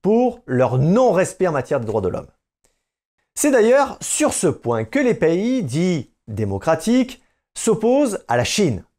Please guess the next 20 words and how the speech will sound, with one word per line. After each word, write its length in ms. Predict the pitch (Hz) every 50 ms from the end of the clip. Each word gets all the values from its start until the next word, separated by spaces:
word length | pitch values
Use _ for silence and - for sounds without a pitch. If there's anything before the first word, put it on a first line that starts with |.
| _ -
et 60 | 190
à 40 | 208
la 80 | 196
Russie. 340 | 160 139 - - 107 92 _ _ _ _ _ _ _ _ _ _ _ _ _ _ _ _ _ _ _ _ _
En 120 | - 101 110
effet, 400 | 110 - - 208 269 269 - - -
l'un 240 | 127 170 262 277
des 100 | 233 196
points 160 | - - 165 143
de 80 | 117
désaccord 420 | 113 107 113 107 131 135 - 240 -
concerne 420 | - 190 156 - - 240 220 180
la 120 | 139 131
coopération 460 | 127 - 208 175 196 185 190 180 - 226
internationale. 640 | 185 185 170 151 135 - 131 107 92 87 92 - _ _ _ _ _ _ _ _ _ _ _ _ _ _ _ _ _ _ _ -
Alors 560 | - 214 262 294 311 311 311 311 - - -
que 100 | - 269
les 360 | 311 302 233 180 151 127 208
alliés 460 | 220 180 147 139 131 117 95 87 - _
sino-russes 720 | - - - 294 294 247 185 131 135 120 101 - - -